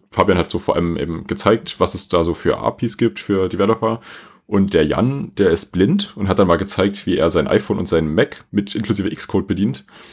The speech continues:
Ähm, ist super spannend. Ich hab versucht, das Ganze gut einzufangen mit, ich glaub, drei oder vier unterschiedlichen Kamerawinkeln und verschiedenen Dingen. Ich glaub, es ist sehr gut gelungen. Und auch,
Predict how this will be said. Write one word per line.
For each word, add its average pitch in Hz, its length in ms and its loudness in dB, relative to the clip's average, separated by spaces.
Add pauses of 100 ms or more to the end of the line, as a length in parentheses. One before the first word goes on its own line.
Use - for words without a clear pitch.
(480)
Ähm, 95 260 2
ist 95 220 -2
super - 200 0
spannend. - 640 -2 (240)
Ich - 140 -2
hab - 260 -2
versucht, 113 300 0
das 101 120 -4
Ganze 101 380 4
gut 101 280 0
einzufangen 123 720 -2
mit, 101 320 -2
ich 104 100 -6
glaub, - 280 -4 (420)
drei 104 340 0
oder 104 140 2
vier 107 180 2
unterschiedlichen 98 480 0
Kamerawinkeln 110 800 2
und 87 260 -6
verschiedenen 98 800 -2 (320)
Dingen. 104 140 4
Ich - 120 -4
glaub, 107 180 4
es 110 80 -2
ist 104 100 -2
sehr 98 140 2
gut 101 120 0
gelungen. 107 340 -2 (920)
Und 87 160 -2
auch, 78 220 2